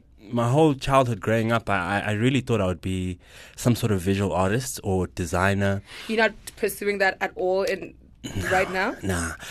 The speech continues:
Speaker 2: Really?
Speaker 1: I, the, the pictures I paint now are more for the camera.
Speaker 2: Okay.
Speaker 1: You know,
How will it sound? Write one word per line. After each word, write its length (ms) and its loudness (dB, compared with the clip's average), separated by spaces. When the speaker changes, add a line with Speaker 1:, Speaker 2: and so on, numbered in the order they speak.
Speaker 2:
Really? 140 6
Speaker 1:
I, 40 6
the, 80 2
the 160 2
pictures 400 4
I 120 6
paint 300 -2
now 260 0
are 60 0
more 460 -2
for 180 -2
the 80 2
camera. 560 0
Speaker 2:
Okay. 340 -6
Speaker 1:
You 100 0
know, 300 2